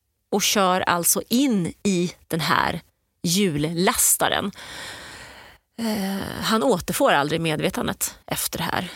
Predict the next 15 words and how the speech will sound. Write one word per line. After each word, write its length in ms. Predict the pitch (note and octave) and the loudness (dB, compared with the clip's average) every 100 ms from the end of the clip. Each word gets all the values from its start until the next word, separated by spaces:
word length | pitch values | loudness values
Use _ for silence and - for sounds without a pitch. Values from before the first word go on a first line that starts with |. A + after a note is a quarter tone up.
| - | -10
Eh, 60 | F#3+ | -6
han 300 | G3 F3+ F#3+ | -4 -2 0
ligger 240 | F3+ F3 | 0 0
i 60 | F3+ | 0
koma 600 | - G#3 D#3 E3+ G3 F3+ - - | 0 2 2 2 2 0 -4 -6
under 840 | F3 F3+ F3 E3+ E3 D#3 D#3 E3 E3+ - _ _ _ _ _ _ _ _ _ - - - - - - _ | -2 -2 -2 0 0 0 0 -4 -8 -14 _ _ _ _ _ _ _ _ _ -12 -10 -12 -20 -20 -20 _
väldigt, 640 | F3 E3 A3+ F3 E3 G3+ F#3+ | -4 0 2 2 0 -2 0
väldigt 380 | G3 F3 D#3+ | 0 0 -2
många 240 | F3 D#3+ D#3+ | -2 -2 -2
månader. 460 | F3 F3+ E3 F#3+ | 0 0 0 -2
Det 80 | F3 | -2
här 140 | F3+ G3+ | 0 0
händer 340 | G3+ F3 E3 | 0 0 -2
i 40 | |
oktober. 840 | E3+ - - A3 A3 G3 F#3 G3+ | -2 -4 -4 -2 -4 -2 -2 -2